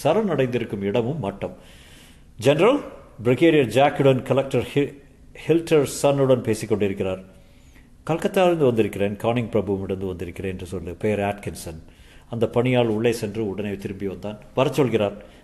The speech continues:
அட்கின்சன் ஜெனரல் வீலரின் அறைக்குள், அறைக்குள் நுழைந்தார். பெரிய பெரிய ஜன்னல்கள் அத்தனையும் திறந்திருந்தன. மாடி அறை வேறு. பீரங்கி குண்டு விழுந்தால் மாடியிலேயே வந்து விழும். வீலருக்கு அது பற்றி கவலை இல்லை போல தோன்றியது. அறுபத்தெட்டு வயதுக்கு கச்சிதமான உடற்கட்டுடன் ஜெனரல் வீலர் அட்கின்சனுக்கு கைகுலுக்கி வரவேற்றார்.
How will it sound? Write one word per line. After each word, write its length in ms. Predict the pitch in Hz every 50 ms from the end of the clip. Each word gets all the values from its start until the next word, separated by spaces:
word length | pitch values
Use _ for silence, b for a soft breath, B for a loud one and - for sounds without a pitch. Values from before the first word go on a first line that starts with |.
| - -
அட்கின்சன் 520 | 135 139 - 156 131 127 - 131 117 107 95
ஜெனரல் 300 | 120 123 123 131 127 113
வீலரின் 440 | 107 117 113 113 107 107 104 98 101
அறைக்குள், 340 | 98 107 104 101 - 104 -
அறைக்குள் 380 | - 110 107 107 101 - 107 98
நுழைந்தார். 440 | 92 92 95 92 92 127 160 180 -
பெரிய 280 | - 127 117 123 123 117
பெரிய 240 | - 110 104 101
ஜன்னல்கள் 500 | 95 - 107 98 101 101 98 113 165 - 135
அத்தனையும் 520 | 127 120 - - - - 139 131 117 107
திறந்திருந்தன. 600 | 98 110 98 98 92 95 90 87 82 87 87 - B B B B B B B
மாடி 340 | - 110 127 143 139 131 123
அறை 180 | 117 113 110
வேறு. 320 | 101 98 98 95 113 - B B B B B B -
பீரங்கி 380 | 110 147 185 185 165 151 143 139
குண்டு 260 | - - 135 131 135
விழுந்தால் 400 | 127 123 123 120 120 139 147 131
மாடியிலேயே 600 | 104 98 104 107 123 123 123 123 127 127 143 165
வந்து 240 | 165 123 104 98 98
விழும். 260 | 92 95 95 101 - B B B B B B B B B B -
வீலருக்கு 420 | 131 160 180 180 165 160 135 -
அது 140 | 139 120 117
பற்றி 240 | 104 107 - 120 107
கவலை 300 | - 110 104 110 113 110
இல்லை 180 | 107 104 98
போல 180 | 92 95 95 92
தோன்றியது. 500 | 92 - 107 92 92 92 90 87 90 92 -
அறுபத்தெட்டு 580 | 113 117 139 147 160 156 160 - 120 110 123
வயதுக்கு 400 | 113 110 107 117 123 120 - 120
கச்சிதமான 560 | - - 110 - - 165 160 151 143 143 131 120
உடற்கட்டுடன் 640 | 104 107 120 113 - - 110 - 110 101 107 104 98 -
ஜெனரல் 320 | 113 110 110 123 117 110
வீலர் 280 | 98 107 107 110 110 107
அட்கின்சனுக்கு 640 | - 117 120 - - 120 110 - 113 101 98 - 104 -
கைகுலுக்கி 460 | - 127 147 151 160 151 151 - -
வரவேற்றார். 500 | 98 95 95 92 92 92 - 90 87